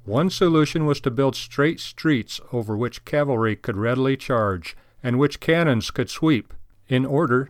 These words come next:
to prevent popular resistance. Another solution was to take over schools from the churches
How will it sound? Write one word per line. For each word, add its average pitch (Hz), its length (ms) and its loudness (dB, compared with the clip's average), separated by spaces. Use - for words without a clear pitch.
to - 100 2
prevent 120 440 0
popular 120 480 0
resistance. 135 840 -2
Another 139 360 4
solution 117 560 -2
was 127 160 -4
to 123 100 -12
take 151 260 -2
over 147 220 0
schools 139 640 0
from 113 220 -4
the 107 80 -4
churches 120 600 -2